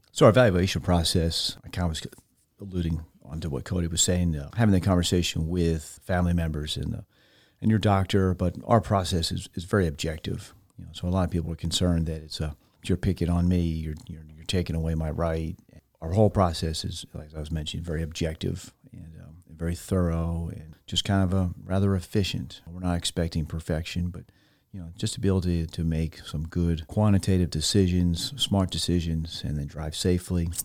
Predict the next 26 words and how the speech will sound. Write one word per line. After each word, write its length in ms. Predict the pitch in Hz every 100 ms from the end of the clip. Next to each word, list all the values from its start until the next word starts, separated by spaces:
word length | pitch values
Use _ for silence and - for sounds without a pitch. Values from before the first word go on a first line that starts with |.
| - _ _
I 80 | 110
really 220 | 110 92
try 160 | 92 82
to 60 |
emphasize, 600 | 73 85 85 - 76 82
I 20 |
think 220 | 82 78 80
Cody 200 | 85 76
does 120 | 73
as 140 | 80
well, 240 | 95 92 85
that 120 | 78
the 60 | 90
whole 160 | 101
driving 340 | 85 87 82 82
process, 680 | 80 78 - 82 - - -
when 120 | 85
you 60 | 82
go 140 | 90
out 120 | 92
and 100 | 95
drive, 320 | 76 78 78 76 - _ _ _ _
it's 140 | 87
all 120 | 95 87
about 220 | 80 76
trust. 500 | - 71 62 -